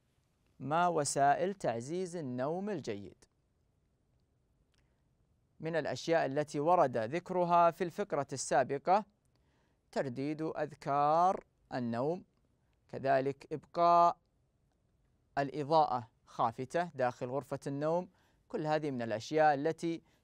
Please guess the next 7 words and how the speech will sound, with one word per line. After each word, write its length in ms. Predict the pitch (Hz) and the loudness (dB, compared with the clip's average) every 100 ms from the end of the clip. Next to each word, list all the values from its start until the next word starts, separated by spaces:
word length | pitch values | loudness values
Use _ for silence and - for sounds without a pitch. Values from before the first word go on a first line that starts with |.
| - | -14
تساعد 680 | 170 - 226 220 208 185 | -6 4 8 8 4 0
في 460 | 165 - 208 214 214 _ _ _ _ _ _ | -6 -6 -2 -2 -4 _ _ _ _ _ _
النوم 400 | 147 143 135 113 - | -6 -2 -2 -2 -6
وتعزز 680 | 139 147 135 143 160 160 143 | -8 -4 -2 -2 -2 -6 -6
عملية 500 | 120 117 131 151 147 135 | -4 -4 -2 -2 -4 -4
النوم 360 | 123 160 185 | -6 -6 -4
لدى 440 | 196 175 170 170 | -4 0 2 2